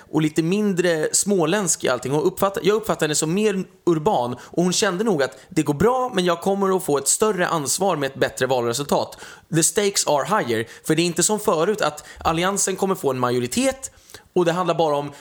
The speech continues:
hur stor andel av den här majoriteten jag får. Utan det kommer bli ett extremt oklart och komplicerat parlamentariskt läge. Det är inte komplicerat alls egentligen, man ska bort med sossarna bara.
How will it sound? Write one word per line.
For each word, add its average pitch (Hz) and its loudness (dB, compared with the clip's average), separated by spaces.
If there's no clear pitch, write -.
hur 190 0
stor 156 2
andel 170 0
av 151 0
den 156 0
här 139 0
majoriteten 135 -2
jag 110 0
får. 98 0
Utan 139 -2
det 160 0
kommer 170 0
bli 170 4
ett 170 -4
extremt 277 -2
oklart 143 0
och 165 -4
komplicerat 143 -2
parlamentariskt 127 -2
läge. 127 0
Det - -2
är - 0
inte 139 -4
komplicerat 131 0
alls 175 0
egentligen, 127 -4
man 123 0
ska 131 0
bort 127 -2
med 120 0
sossarna 180 0
bara. 101 -2